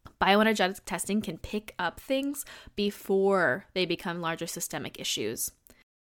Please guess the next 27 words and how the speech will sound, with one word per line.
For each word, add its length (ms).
And 480
these 240
chronic 380
degenerative 480
diseases 560
that 160
are 140
really 720
the 120
plague 500
of 360
our 260
current 400
healthcare 460
system, 580
things 240
like 160
cardiovascular 800
disease, 540
cancer, 720
they 140
don't 380
often 480
have 680
quote 300
unquote 460
symptoms 960